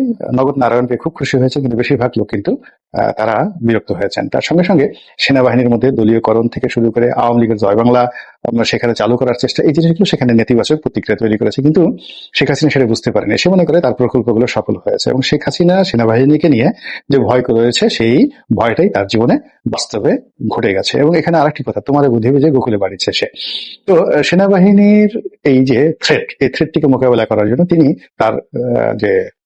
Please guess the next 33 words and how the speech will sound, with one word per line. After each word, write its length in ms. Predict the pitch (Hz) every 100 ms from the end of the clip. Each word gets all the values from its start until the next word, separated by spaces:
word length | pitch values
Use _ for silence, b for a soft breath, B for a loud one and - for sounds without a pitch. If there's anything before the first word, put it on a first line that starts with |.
| -
ছোট 140 | 135
বোনের 440 | 131 117 139 214 107
দেবর, 240 | 117 107 - _ _ _ -
আহ, 400 | 107 104 101 101
মেজর 200 | 127 117
জেনারেল 260 | 110 107 123
তারেক 200 | 135 110
সিদ্দিকী, 300 | - 131 123
তাকে 200 | - 120
সবসময় 320 | - 113 131
নিরাপত্তা 380 | 123 120 120 127
উপদেষ্টা 420 | 123 113 113 -
রূপে 220 | 110 104
একেবারে 400 | 147 - 120 127
সেনা 300 | 135 - 117
প্রধানের, 640 | 117 - 110 107 120 131 240 B B B B 110
আহ, 100 | 110
যাকে 240 | 110 110
বলা 160 | 104 98
হয়, 180 | 135 233 B B - 107
আহ, 640 | 107 104 101 101 113 131 143
উপরে 420 | 131 151 123 165 180
তাকে 260 | - 110 107
একটা 300 | 104 120 127 -
সুপার 260 | - 156 139
নিউমারি 540 | 120 123 113 110 107 -
পদ 120 | 113
হিসেবে 260 | 95 110 95
তিনি 180 | 98 95
রেখেছেন, 320 | 95 - - _ _ _
কোনো 120 | 175
কাজে 240 | 131 110 92
আসেনি। 240 | - 95